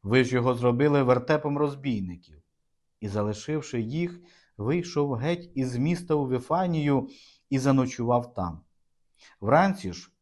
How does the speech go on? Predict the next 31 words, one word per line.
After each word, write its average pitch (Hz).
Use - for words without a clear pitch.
повертаючись 135
у 135
місто, 160
зголоднів 139
і, 143
побачивши 151
смоковницю 147
одну 139
при 131
дорозі, 127
підійшов 131
до 165
неї 165
і 127
нічого 160
не 160
знайшов 143
на 98
ній, 87
крім 107
самого 120
листя, 90
і 104
говорить 104
їй: 80
«Нехай 156
не 147
буде 160
надалі 156
від 143
тебе 151